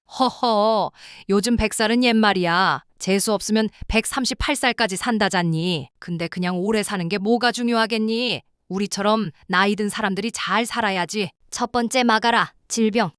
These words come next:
아프면 다 소용없어. 허송세월할 시간 없으니 내 몸뚱아리는 내가 챙겨야 하는 거요. 병원도 가고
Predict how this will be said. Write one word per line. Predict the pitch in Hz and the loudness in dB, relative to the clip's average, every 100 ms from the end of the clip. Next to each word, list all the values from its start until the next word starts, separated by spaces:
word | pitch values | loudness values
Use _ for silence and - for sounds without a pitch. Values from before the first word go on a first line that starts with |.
| _ | _
아프면 | 165 - 214 220 247 | 0 2 -2 0 0
다 | 202 233 | 0 0
소용없어. | 240 220 254 196 - 180 175 208 147 _ _ 240 | 0 -2 0 -2 -4 -4 -2 -2 -4 _ _ -2
허송세월할 | 247 240 226 240 226 233 | 0 0 0 2 4 2
시간 | - 226 247 | 2 0 0
없으니 | 220 - 226 240 - _ - | 0 0 0 0 -2 _ -2
내 | 190 | 2
몸뚱아리는 | 214 226 220 226 214 220 247 - - | 4 2 0 0 2 2 0 -4 -2
내가 | 190 202 208 | 0 2 -2
챙겨야 | 240 208 185 160 | -2 0 0 0
하는 | 180 165 | 0 -2
거요. | 165 151 156 165 _ _ _ | -2 0 -2 -2 _ _ _
병원도 | - 170 185 180 175 | -2 0 0 0 -2
가고 | 175 170 - 190 208 | -2 -2 0 2 2